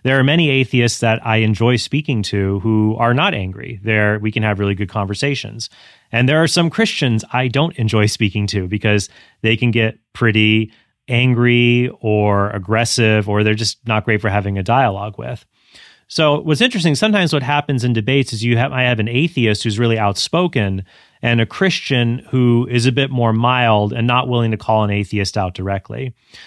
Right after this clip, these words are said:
But what happens if you have a Christian who is willing to do that and is a bit more assertive or aggressive in their approach? Well, here's what happens. So on November fourth, the YouTube channel Modern Day Debate hosted a series of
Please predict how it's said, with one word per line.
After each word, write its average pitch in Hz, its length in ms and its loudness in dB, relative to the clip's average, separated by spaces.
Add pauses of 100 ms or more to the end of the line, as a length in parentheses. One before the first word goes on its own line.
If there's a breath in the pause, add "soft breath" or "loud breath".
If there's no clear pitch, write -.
But 139 100 2
what 220 180 4
happens 190 340 0
if 139 140 0
you 147 60 2
have 135 120 2
a 120 80 0
Christian 120 760 -2
who 113 580 2
is 185 260 2
willing 113 320 2
to 104 80 -2
do 101 220 -2
that 98 360 0 (320 soft breath)
and 120 100 0
is 117 100 0
a 117 60 0
bit 135 160 0
more 123 180 4
assertive 110 580 2
or 98 120 0
aggressive 104 420 -2
in 90 80 -8
their - 160 -12
approach? - 520 -14 (600 soft breath)
Well, 113 260 -2
here's 123 180 0
what 101 100 -2
happens. - 480 -8
So 120 240 0 (320 loud breath)
on 139 260 2
November 180 320 2
fourth, 135 520 0
the 123 380 2
YouTube 143 240 -2
channel 117 500 -2
Modern 117 540 2
Day 113 260 0
Debate 101 480 -4
hosted 107 560 -2
a 113 160 -6
series 120 600 0
of 104 380 0